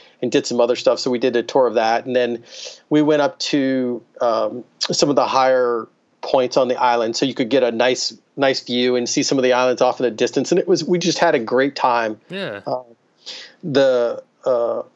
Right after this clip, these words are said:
Speaker 1: you know, it, it's, it, I thought it was, um, maybe a little bit more affluent than some of the other Caribbean islands.
Speaker 2: Okay, yeah.
Speaker 1: Uh,
Speaker 2: Yeah, I felt that way too, yeah.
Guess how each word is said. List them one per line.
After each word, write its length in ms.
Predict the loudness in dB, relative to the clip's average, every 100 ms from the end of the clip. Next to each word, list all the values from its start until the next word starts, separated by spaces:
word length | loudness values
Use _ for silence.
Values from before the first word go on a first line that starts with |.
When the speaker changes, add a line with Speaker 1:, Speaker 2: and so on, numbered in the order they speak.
| _ _ _
Speaker 1:
you 100 | 0
know, 420 | 2 2 2 0 -2 _ -18 -18 _ -4
it, 180 | -2 2
it's, 380 | 0 0 -8 _ _ _ _ _ _ 0
it, 260 | 0 0 -10 -2
I 220 | 2 2
thought 260 | 2 2 2
it 60 | 0
was, 380 | -2 -4 -10 -4
um, 460 | -2 0 -2 -8 -14 _ _ _ _ _ -20 -12
maybe 380 | -4 0 2 2
a 80 | 2
little 300 | 2 0 0
bit 260 | 2 0 0
more 760 | -2 0 2 4 2 0 -2
affluent 480 | -6 -2 0 2 2
than 120 | -2
some 180 | 0 0
of 60 | 2
the 80 | 2
other 120 | 0
Caribbean 400 | 0 0 0 0
islands. 500 | 2 2 2 -2 -6
Speaker 2:
Okay, 260 | -12 -8
yeah. 180 | -8 -8 -2
Speaker 1:
Uh, 180 | 0 0 _
Speaker 2:
Yeah, 160 | -6 -6
I 40 |
felt 200 | -6 -8
that 140 | -8 -8
way 100 | -10
too, 180 | -14 -12
yeah. 220 | -12 -14